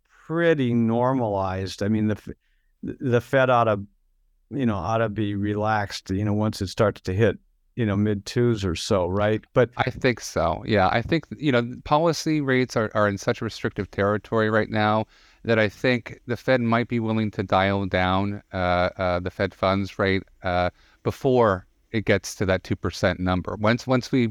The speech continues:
Speaker 2: perha-, you know, potentially get down sub three percent, getting down maybe around, you know, two point seven, two point six,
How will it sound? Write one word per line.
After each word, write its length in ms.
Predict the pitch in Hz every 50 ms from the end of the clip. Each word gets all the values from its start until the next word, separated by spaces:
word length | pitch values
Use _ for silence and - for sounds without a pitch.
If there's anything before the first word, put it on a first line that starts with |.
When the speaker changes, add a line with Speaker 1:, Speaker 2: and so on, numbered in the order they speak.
| - _ _
Speaker 2:
perha-, 240 | - 117 101 113 - _ _ _ _ -
you 80 | 113 107
know, 60 | 101
potentially 560 | - - - 113 110 98 - - - 101 98
get 240 | 98 - 101 98 -
down 400 | - 101 98 95 98 98 95 - _ _ _ _ _ _ _
sub 400 | - - - - 117 110 110 98
three 320 | 92 - - 113 110 104 98
percent, 720 | - - 101 - - - 117 101 98 98 95 - - - - -
getting 260 | 110 104 101 104 104
down 500 | 98 101 98 98 98 98 98 98 98 98
maybe 320 | 98 98 95 92 98 95 95
around, 460 | 92 95 95 95 95 95 92 95 95 - _ _ _
you 120 | - 104 101
know, 120 | 95 101 -
two 160 | - - 127 113
point 280 | - - 104 92 82
seven, 540 | - - 107 98 98 92 98 95 95 98 95
two 160 | - - 107
point 320 | - - - 90 90 85 -
six, 580 | - - - 135 127 117 - - - - -